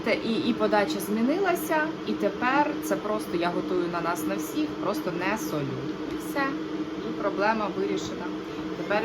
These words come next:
він, е, за-, снідає, обідає, вечеряє разом з нами, тим самим, що і ми.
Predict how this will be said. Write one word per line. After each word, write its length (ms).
він, 220
е, 260
за-, 440
снідає, 400
обідає, 480
вечеряє 540
разом 240
з 20
нами, 340
тим 140
самим, 340
що 140
і 220
ми. 140